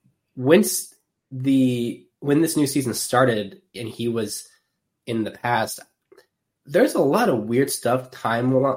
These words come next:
like, time-wise in this, where, you know, he's telling a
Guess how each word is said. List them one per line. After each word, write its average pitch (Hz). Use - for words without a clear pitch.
like, 120
time-wise 131
in 135
this, 131
where, 104
you 135
know, 117
he's 131
telling 127
a -